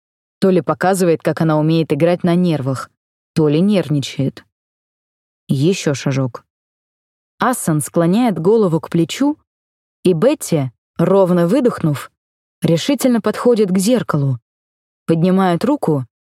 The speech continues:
и пытается нащупать преграду. Мне со своего места видно, как подрагивают её пальцы. Бетти пытается нащупать исчезнувшее стекло, и её пальцы проваливаются на ту сторону.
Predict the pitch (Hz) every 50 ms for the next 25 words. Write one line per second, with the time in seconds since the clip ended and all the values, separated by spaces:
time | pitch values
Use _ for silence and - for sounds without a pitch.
0 | _ _ _ _ _ - 175 - 175 - - 196 240 247 240 - - 214 196 190
1 | - - - 185 165 180 170 - - 180 175 165 175 175 160 151 135 139 135 131
2 | - _ _ _ _ _ _ _ _ _ _ _ _ _ _ _ _ _ _ _
3 | _ _ _ _ - 156 156 151 151 151 165 190 - - 180 - 170 170 170 165
4 | 170 170 175 202 214 - - 170 170 170 220 233 185 170 147 131 - 151 - -
5 | 156 151 139 156 165 170 160 165 156 156 147 - 160 151 160 147 - 180 175 156
6 | 143 127 - - 147 139 127 117 _ _ _ _ _ _ _ _ _ _ _ _
7 | _ _ _ _ _ _ _ _ _ _ _ - 151 143 180 226 247 - 214 185
8 | 185 180 - 208 233 226 202 - - 185 175 170 160 - - 247 240 - 196 -
9 | 170 165 - - 220 226 196 196 175 - - - 175 160 147 - - 185 - -
10 | 220 240 214 165 127 117 _ _ _ _ _ _ _ _ _ _ _ _ _ _
11 | - - 160 160 151 147 143 135 - - 180 208 214 - - 185 - - 165 160
12 | 151 156 160 175 170 151 156 156 147 - 165 156 147 143 - - - - - -
13 | 160 151 147 151 151 151 156 -